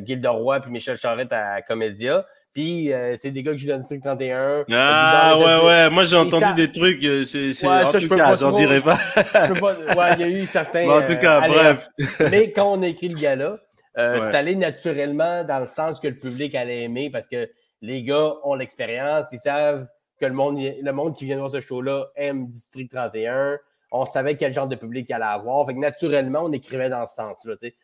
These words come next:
Speaker 1: Ça, c'est rare qu'il faut trop y penser parce que, euh, puis tu sais, j'ai écrit pour, euh, euh, le gala d'Adib, j'ai écrit pour le gala de Patrick Groux, Laurent Paquin, j'ai écrit, tu sais,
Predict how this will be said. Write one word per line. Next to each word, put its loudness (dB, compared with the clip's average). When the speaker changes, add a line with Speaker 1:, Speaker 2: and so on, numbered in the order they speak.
Speaker 1:
Ça, -4
c'est -2
rare 2
qu'il -12
faut -2
trop 0
y 4
penser 0
parce -2
que, 0
euh, 0
puis -14
tu -2
sais, -2
j'ai -2
écrit -8
pour, -6
euh, -4
euh, -6
le -6
gala -4
d'Adib, -2
j'ai -6
écrit -8
pour -6
le -4
gala -4
de -10
Patrick -8
Groux, -6
Laurent -2
Paquin, -4
j'ai -8
écrit, -10
tu -6
sais, -8